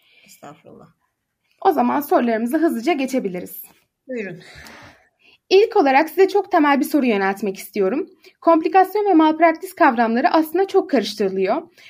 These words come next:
Speaker 2: Ayrıca araştırmalarımdan elde ettiğim kadarıyla iki kavram da tıpçılar ve hukukçular arasında farklı şekilde nitelendiriyor.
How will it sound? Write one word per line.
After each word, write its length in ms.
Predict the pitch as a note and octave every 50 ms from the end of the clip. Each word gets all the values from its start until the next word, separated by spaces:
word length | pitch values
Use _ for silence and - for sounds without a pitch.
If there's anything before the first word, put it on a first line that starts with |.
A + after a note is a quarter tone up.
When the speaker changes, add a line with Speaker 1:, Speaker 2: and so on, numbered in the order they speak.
| - _ _
Speaker 2:
Ayrıca 340 | - D#4+ F4 E4+ F4 F#4+ F4
araştırmalarımdan 760 | E4+ E4+ E4 E4 - D#4+ E4 E4 E4+ F4 F4 F4 F4 F4+ E4+
elde 240 | E4 D#4 C#4+ D#4+ D#4
ettiğim 280 | D#4+ D#4 E4 D#4+ D4 D4
kadarıyla 480 | D#4+ D#4 - D4 C#4+ C4 B3 C#4+ F4
iki 260 | - - C#4 - E4
kavram 440 | D#4+ - F#4 E4 C#4+ D4 C#4 B3+ B3+
da 100 | D#4 F4
tıpçılar 520 | - E4+ C4+ - - E4 E4 E4 F4 F4 D#4
ve 100 | C#4+ C#4+
hukukçular 480 | C#4 - B3 - - - E4 D#4+ D4
arasında 340 | B3 G#3 G#3 G#3 B3+ F4+ F4+
farklı 260 | - E4 D4+ - C#4
şekilde 360 | - C4 - - G#3 F3+ F#3+
nitelendiriyor. 800 | F#3 G3 - A3+ G3 F#3 F#3 F#3 F#3 G3 F3+ F3+ F3+ B3 F4